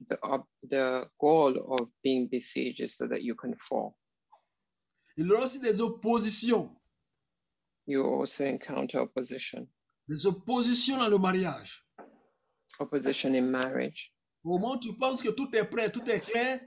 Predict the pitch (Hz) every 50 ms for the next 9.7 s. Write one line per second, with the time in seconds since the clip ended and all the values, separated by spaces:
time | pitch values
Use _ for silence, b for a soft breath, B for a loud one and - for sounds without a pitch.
0 | - _ _ - - 190 - - 202 202 - - - - 277 - - - - 262
1 | 269 269 262 240 240 - - 240 247 262 254 240 - - 240 240 220 185 185 180
2 | 190 196 185 - 233 226 214 202 175 175 170 - 220 226 190 196 190 185 180 190
3 | 185 - 254 254 214 147 120 120 120 147 208 247 233 - - 349 - - - -
4 | - - - 160 151 - 170 156 151 151 156 - - 151 147 - - - - -
5 | - - _ _ _ _ _ _ _ _ _ _ _ B B B B B B B
6 | B B B B _ _ _ _ _ - - - - - - - _ _ - -
7 | - _ B B B B B _ - 170 160 170 180 180 170 160 156 143 139 139
8 | 135 - 151 147 147 139 - - 127 - - 139 131 127 143 143 - 139 135 131
9 | 127 127 - 127 117 - - - 143 127 131 139 143